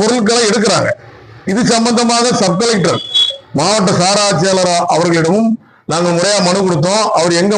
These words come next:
முன்னாடி கைபேசியில பேசி, தாசில்தார்ட்ட பேசி அதை வந்து உடனே நிறுத்த சொன்னார். ஆனா மறுநாள் பார்த்தாச்சுன்னா அங்க இருக்கக்கூடிய பொருட்கள் அங்கிருந்து எடுத்து செல்லப்படுகிறது. இதை நம்ம குழு சார்பா போய்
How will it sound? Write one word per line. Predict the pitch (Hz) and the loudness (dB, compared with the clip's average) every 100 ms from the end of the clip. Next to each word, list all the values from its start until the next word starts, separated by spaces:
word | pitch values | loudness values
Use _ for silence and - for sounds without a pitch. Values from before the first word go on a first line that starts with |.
| 196 | 2
முன்னாடி | 208 202 190 233 240 - _ - 165 | 2 0 0 0 -2 -8 _ -6 -2
கைபேசியில | 208 208 220 165 190 156 | 0 0 0 0 0 0
பேசி, | 196 185 202 226 175 | 0 0 0 0 0
தாசில்தார்ட்ட | 180 190 202 185 165 | 0 0 0 0 0
பேசி | 180 165 233 247 - - - - 165 | 0 2 0 0 -4 -14 -20 -6 -2
அதை | 196 | 0
வந்து | 208 220 | 0 2
உடனே | 190 214 196 | 0 0 0
நிறுத்த | 196 208 202 | 0 0 0
சொன்னார். | 180 139 117 - _ _ _ _ | 0 0 -2 -6 _ _ _ _
ஆனா | 185 233 196 208 254 254 - - 160 | -4 0 0 2 0 -2 -4 -6 -4
மறுநாள் | 190 254 269 269 233 | -2 0 0 2 0
பார்த்தாச்சுன்னா | 226 226 214 214 269 | 0 0 0 0 0
அங்க | 233 226 | 0 0
இருக்கக்கூடிய | 226 202 226 226 175 | 0 2 0 0 0
பொருட்கள் | 202 233 202 247 277 - - - _ - | 2 0 0 0 -2 -4 -12 -20 _ -4
அங்கிருந்து | 208 226 254 240 247 220 | 0 0 2 2 0 0
எடுத்து | 226 240 | 0 0
செல்லப்படுகிறது. | 233 226 190 185 170 139 127 - - _ _ _ | 0 0 0 0 2 0 -2 -6 -20 _ _ _
இதை | 196 226 220 | -2 0 2
நம்ம | 220 208 165 | 2 0 0
குழு | 254 202 | 0 0
சார்பா | 240 226 226 185 | 0 0 0 2
போய் | 208 | 2